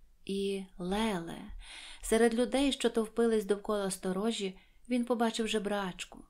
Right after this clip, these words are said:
яка була його матір'ю, а поруч з нею стояв той самий прокажений, що сидів був перед міською брамою.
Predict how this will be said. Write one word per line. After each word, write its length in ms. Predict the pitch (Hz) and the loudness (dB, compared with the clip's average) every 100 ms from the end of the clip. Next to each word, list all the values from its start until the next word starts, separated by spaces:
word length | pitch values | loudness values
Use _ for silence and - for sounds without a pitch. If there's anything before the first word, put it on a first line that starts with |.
| _ | _
яка 240 | 180 175 175 | -10 -4 -4
була 240 | 175 175 | -2 -4
його 220 | 175 180 | -4 -4
матір'ю, 680 | 202 202 185 - 165 165 - - _ - _ _ | -6 -6 -6 -8 -10 -10 -12 -18 _ -20 _ _
а 80 | 175 | -8
поруч 420 | 175 185 175 165 | -4 -2 -2 -4
з 120 | 156 170 | -6 -4
нею 340 | 175 220 220 | -2 0 -2
стояв 360 | - 180 175 175 | -2 -4 -4 -4
той 200 | - 277 | -2 0
самий 400 | 269 - 214 226 | 0 -2 0 0
прокажений, 920 | 220 202 202 190 180 - 156 151 165 - - - - | -2 -6 -2 -2 -2 -6 -6 -8 -10 -14 -20 -20 -16
що 260 | - - 160 | -10 -6 -4
сидів 400 | - 160 262 277 | -4 -4 -2 0
був 160 | 190 | 0
перед 260 | 180 170 165 | 0 -4 -2
міською 480 | 160 - - 185 190 | -4 -4 -6 -6 -4
брамою. 580 | 180 160 151 143 151 | -4 -6 -8 -12 -16